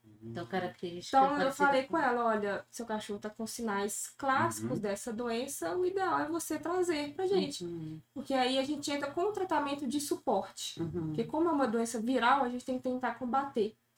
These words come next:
Speaker 3: Mas é uma doença que ela, a taxa de mortalidade dela é muito alta e de acometimento também.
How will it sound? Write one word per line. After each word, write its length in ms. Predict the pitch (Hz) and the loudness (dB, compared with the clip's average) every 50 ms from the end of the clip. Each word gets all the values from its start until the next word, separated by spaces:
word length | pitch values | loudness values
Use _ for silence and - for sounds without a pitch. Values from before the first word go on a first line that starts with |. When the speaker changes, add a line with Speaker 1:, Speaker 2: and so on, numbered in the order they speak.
| _ _ _ _ _ _ - | _ _ _ _ _ _ -6
Speaker 3:
Mas 460 | 233 233 240 240 247 277 302 - - | -2 0 4 6 6 4 4 2 -2
é 80 | 269 | -2
uma 160 | 277 285 302 294 | -2 0 0 0
doença 400 | 262 294 262 247 262 262 - 302 | 0 0 0 0 -2 -2 -4 -8
que 400 | - - 302 294 311 320 - - _ _ _ _ _ _ _ _ _ - | -4 -2 0 0 0 0 -2 -8 _ _ _ _ _ _ _ _ _ 0
ela, 380 | 247 254 254 269 302 277 277 | 4 4 4 6 4 4 2
a 100 | 285 277 | 2 2
taxa 380 | 277 - 254 311 330 - - 254 | 2 4 4 4 4 0 -2 -4
de 80 | 226 254 | -4 -4
mortalidade 520 | 247 240 240 247 233 220 202 220 214 196 190 214 | -6 -6 -4 -4 -4 -2 -2 -2 -4 -4 -4 -4
dela 200 | 202 214 214 220 | -2 0 0 0
é 20 | |
muito 400 | 226 233 247 285 285 294 - 320 | 2 0 0 0 -2 -2 0 2
alta 360 | 269 240 240 254 247 - 302 - | 4 4 4 2 -2 -4 -8 -6
e 80 | - 254 | -6 -4
de 100 | 226 269 | -2 -2
acometimento 720 | 262 269 - 277 269 262 262 - - 262 254 240 233 - | -4 -2 -4 -4 -2 -2 -4 -4 -4 -4 -4 -6 -6 -6
também. 380 | - 269 269 262 220 190 - | -6 -4 -2 -2 -4 -4 -6